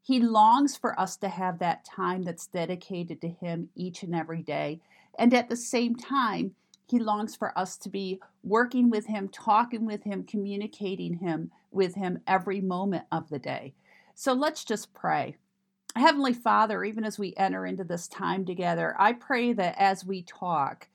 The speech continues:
that God, you would give each person a, a download directly from your throne room as to how that time looks, how it looks to sit at your feet, how it looks to establish that devotional time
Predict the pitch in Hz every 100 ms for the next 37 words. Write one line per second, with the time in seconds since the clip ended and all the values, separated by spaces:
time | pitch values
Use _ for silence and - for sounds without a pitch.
0 | _ _ _ _ 208 208 214 214 208 196
1 | 269 294 240 214 185 220 240 - - 226
2 | 226 - 214 190 170 139 - 185 170 170
3 | - 202 185 214 233 202 170 160 170 165
4 | 185 - 226 220 185 180 165 180 185 -
5 | 185 190 190 156 160 160 175 175 - 185
6 | - 214 208 240 233 214 - - 202 190
7 | 190 180 180 - - - 240 285 330 -
8 | 233 233 - 208 202 196 190 - 190 190
9 | 185 170 - _ _ _ - 277 320 294
10 | 226 247 247 - 240 208 - 196 196 196
11 | - 202 180 180 170 165 175 - 175 170
12 | - 165 143 143